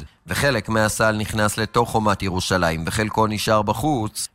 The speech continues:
וחלק הפירות שבחוץ לא נכנסו מעולם לירושלים, הרי חלק זה שנכנס בפנים, הזרים האוכלים אותו חייבים עליו מיתה בידי שמיים, והרי הוא הקדש לכל דבריו, שכבר חל עליו לגמרי דין קודשי המקדש,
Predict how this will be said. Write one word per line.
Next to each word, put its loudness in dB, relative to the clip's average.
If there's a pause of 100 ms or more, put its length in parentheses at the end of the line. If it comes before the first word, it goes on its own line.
(160)
וחלק 0
הפירות 0
שבחוץ -2
לא 2
נכנסו -2
מעולם 2
לירושלים, -2 (320)
הרי -4
חלק -2
זה -2
שנכנס -2
בפנים, -2 (280)
הזרים 0
האוכלים 0
אותו 2
חייבים -2
עליו 2
מיתה 2
בידי -2
שמיים, 0
והרי 0
הוא 0
הקדש -2
לכל 2
דבריו, 2 (300)
שכבר 0
חל 2
עליו 0
לגמרי 0
דין -2
קודשי 0
המקדש, 2